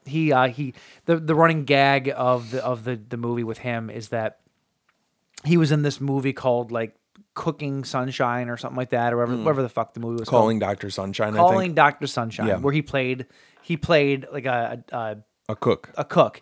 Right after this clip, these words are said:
Speaker 2: Yeah.
Speaker 1: And they play into that a lot throughout, throughout the movie. Um, and Daniel Radcliffe was supposed to be something else. But Leguizamo based that off of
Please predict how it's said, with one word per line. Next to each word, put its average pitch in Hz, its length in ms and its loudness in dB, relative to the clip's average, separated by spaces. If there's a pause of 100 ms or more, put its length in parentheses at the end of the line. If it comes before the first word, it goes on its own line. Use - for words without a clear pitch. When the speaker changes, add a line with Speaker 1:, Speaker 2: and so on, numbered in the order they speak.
Speaker 2:
Yeah. 101 200 0 (360)
Speaker 1:
And 165 280 4
they 160 100 4
play 185 300 4
into 185 160 0
that 147 160 4
a 139 40 0
lot 131 460 2
throughout, 139 560 0 (140)
throughout 139 340 0
the 120 60 -12
movie. 131 480 -4 (440)
Um, 135 440 2
and 151 160 -4
Daniel 156 320 2
Radcliffe 143 480 2
was 127 120 -8
supposed - 280 -6
to - 40 -18
be 131 100 -8
something 120 340 -10
else. 107 360 -8 (360)
But 196 400 8 (240)
Leguizamo 156 880 4 (480)
based 147 400 0
that 135 260 2
off 123 300 0
of 117 280 -2